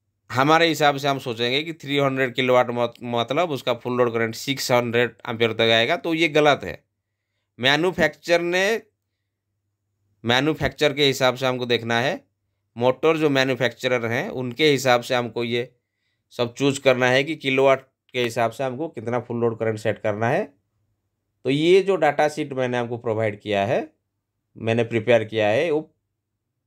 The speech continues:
प्योरली मैन्युफैक्चर बेस्ड है। कंपनी ने जो डेटा शीट निकाला है उसके हिसाब से ये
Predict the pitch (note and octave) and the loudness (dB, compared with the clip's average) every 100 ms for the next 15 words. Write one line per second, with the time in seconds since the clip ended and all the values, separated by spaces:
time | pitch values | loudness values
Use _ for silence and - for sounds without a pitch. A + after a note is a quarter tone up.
0 | _ _ C3+ C#3+ D3+ D3+ E3+ G#3 C4+ - | _ _ 0 2 4 2 0 0 -2 -6
1 | A#2+ C3 D3 D3+ D3 C#3 - F3+ D3 A2+ | 0 0 0 -2 -2 -4 -2 -2 0 0
2 | F#2+ - - _ _ _ _ _ _ _ | 0 -8 -20 _ _ _ _ _ _ _
3 | _ _ _ - C#3 B2 D3 D#3 D#3+ F#3 | _ _ _ 0 0 0 -2 0 2 0
4 | E3+ E3+ C#3 C3+ C3+ C3+ C#3+ C3+ _ _ | 0 2 2 4 2 0 -6 -8 _ _
5 | _ A2+ A2 A#2 A#2+ D3 E3 C#3 - D#3+ | _ -10 -2 0 0 0 -2 -2 -2 -2
6 | A#2+ A#2 G#2+ A#2+ B2 F#3 | 2 2 0 -2 -6 -6